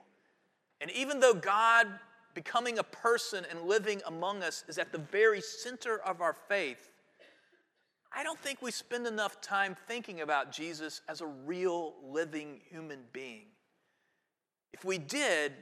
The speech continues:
it would stretch our minds to, into understanding who Jesus really is. After the disciples give a few suggestions about, you know, what they're hearing,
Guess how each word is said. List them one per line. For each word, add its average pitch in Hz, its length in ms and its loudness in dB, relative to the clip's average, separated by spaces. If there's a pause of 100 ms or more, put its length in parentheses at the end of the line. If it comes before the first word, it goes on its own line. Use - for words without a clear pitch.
(600)
it 156 140 -8
would 165 120 -4
stretch 214 640 -4
our 180 120 -6
minds 160 540 -6
to, - 80 -12 (300)
into 156 200 -12 (100)
understanding 151 640 -8
who 135 100 -10
Jesus 127 480 -12
really 120 260 -12
is. 98 500 -14 (1900)
After 202 200 10
the 175 60 4
disciples 175 480 8
give 180 220 8
a 165 40 -4
few 147 200 -6
suggestions 135 840 2
about, 139 280 6 (140)
you 160 80 -10
know, 143 100 -2
what 151 180 2
they're 139 140 4
hearing, 160 360 4